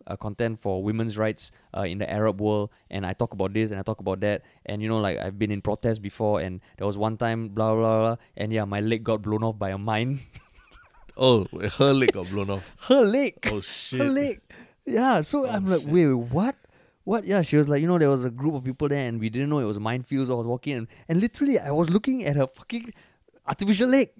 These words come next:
Speaker 2: <laughs> No,
Speaker 1: <laughs> Then
Speaker 2: fuck.
Speaker 1: I was like, "Oh, okay, then what do you create?" Then I spoke to the other guy. I think he grew up and had been,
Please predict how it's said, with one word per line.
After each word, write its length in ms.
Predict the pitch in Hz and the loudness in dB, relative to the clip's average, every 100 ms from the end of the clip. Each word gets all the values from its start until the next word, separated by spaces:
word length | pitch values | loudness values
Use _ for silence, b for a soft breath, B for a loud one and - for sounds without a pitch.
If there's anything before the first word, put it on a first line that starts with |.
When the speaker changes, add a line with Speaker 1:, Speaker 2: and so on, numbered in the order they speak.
| - | -12
Speaker 2:
<laughs> 160 | - | -6
No, 280 | 113 - - | -6 -2 4
Speaker 1:
<laughs> 0 | |
Then 220 | 202 - 349 | 4 6 2
Speaker 2:
fuck. 380 | 233 214 - - | 2 -6 -8 2
Speaker 1:
I 60 | 202 | 4
was 100 | 190 | 4
like, 100 | 202 | 6
"Oh, 600 | 247 175 - - _ 208 | 4 4 0 -16 _ 4
okay, 160 | 220 | 4
then 120 | 208 | 4
what 120 | 226 269 | 4 4
do 60 | |
you 180 | 247 285 | 6 6
create?" 340 | - 160 127 143 | 6 4 4 2
Then 100 | 190 | 0
I 80 | |
spoke 220 | 185 220 190 | 2 -2 -2
to 60 | |
the 140 | 147 117 | 0 2
other 140 | 131 | 2
guy. 240 | 143 143 160 b b | 0 0 -2 b b
I 60 | |
think 140 | 131 170 | -2 0
he 140 | 175 | 0
grew 260 | 170 139 143 | -2 2 4
up 140 | 170 | 4
and 120 | - 120 | 0 -4
had 220 | 113 117 | -4 2
been, 280 | 147 165 | 2 2